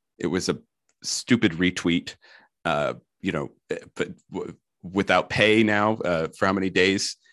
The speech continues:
Um, uh, I, I think that needs to be reversed as well. And also, and this is for all employers, um, they need to, they need to close Slack. They need to tell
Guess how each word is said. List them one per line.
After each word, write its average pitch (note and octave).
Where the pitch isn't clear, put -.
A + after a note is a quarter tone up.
Um, D#2
uh, C#2
I, E2
I F#2
think F2
that D#2
needs E2
to -
be D#2+
reversed D#2+
as D2+
well. E2
And C3
also, -
and B2+
this D#3+
is B2+
for G2
all G#2+
employers, E2
um, D#2+
they B2
need E3
to, B2
they G2+
need A2+
to A#2
close G2
Slack. -
They F2+
need A2
to G2+
tell C3+